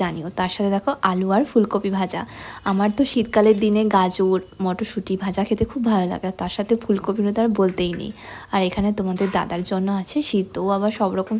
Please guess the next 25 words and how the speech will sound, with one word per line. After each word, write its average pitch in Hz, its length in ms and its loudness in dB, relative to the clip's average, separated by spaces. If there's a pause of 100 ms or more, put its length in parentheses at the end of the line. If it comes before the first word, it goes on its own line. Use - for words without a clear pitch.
সিদ্ধ 214 220 -4 (120)
খায়, 254 220 -4
তার 202 200 -2
জন্য 180 160 -4 (120)
আছে। - 180 -8 (500)
আর - 140 -6
এখানে 196 180 0 (100)
দেখো 180 200 -2 (220)
এক 196 80 -4 (120)
বাটি 185 280 -2 (380)
সয়াবিনের 190 500 4
তরকারি 180 400 -2
করেছে। - 300 -4 (840)
তবে 196 180 4 (100)
চলো 202 200 2 (140)
ভাত 190 240 2
টাত 196 140 0 (120)
নিয়ে 196 240 4
নিই, 262 100 0 (380)
আজকে 190 200 -4 (100)
অনেক 190 200 2
রকম 190 180 0 (100)
রান্না 185 240 2 (100)
আছে। 254 180 -6 (460)
অনেক 254 140 2